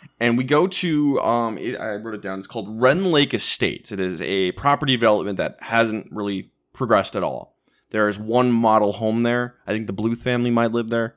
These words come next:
but there's nothing else going on here. This is where Jake was sneaking into at the beginning of the first episode where he got caught by the killer and eventually killed. So that's, Jake was here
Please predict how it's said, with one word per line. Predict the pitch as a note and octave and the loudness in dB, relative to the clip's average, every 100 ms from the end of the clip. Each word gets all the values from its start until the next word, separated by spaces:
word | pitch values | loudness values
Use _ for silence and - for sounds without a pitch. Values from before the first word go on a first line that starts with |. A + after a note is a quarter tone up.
| _ | _
but | - A2 F#2 - | -2 0 0 -4
there's | - G2 G#2+ | -10 -6 -4
nothing | B2 B2 A#2+ | -2 0 0
else | G#2 | -2
going | - G2+ | -2 -2
on | F#2 F2 | -2 -4
here. | F2+ F2+ E2+ _ _ - | -4 -6 -6 _ _ -18
This | A#2+ B2+ B3 D4 C#4 | -4 4 4 4 -2
is | E3+ | -4
where | C#3 C#3 | 2 2
Jake | A#2+ A2 A2 D3+ C3+ - | 2 0 0 2 2 0
was | G#2+ - | -2 -2
sneaking | - G2 F#2 G2 | -2 -4 -4 -6
into | - G2 | -6 -6
at | |
the | F#2 | -6
beginning | G2 G2+ G#2+ | -6 -2 -2
of | G#2 | -2
the | G2 | -2
first | A#2 A2 - | -2 -2 -2
episode | F#2+ F#2 G#2 F#2 | -2 -4 -4 -2
where | F#2+ | -2
he | |
got | F#2 F2+ | 0 -2
caught | - A2+ F2+ | -2 0 0
by | F#2 | 0
the | F2 | -6
killer | - F#2 D#2+ | -6 -8 -6
and | |
eventually | E2+ F2 F2 - | -6 -8 -10 -12
killed. | - - F#2 - _ _ | -14 -12 -12 -14 _ _
So | _ D#2 D#2 | _ -8 -8
that's, | D#2+ G#2 A2+ - _ _ - | -2 0 0 -4 _ _ -2
Jake | B2+ C3+ | 0 0
was | B2+ | -2
here | - C#3+ C#3 C#3 C3+ | -4 0 0 0 -2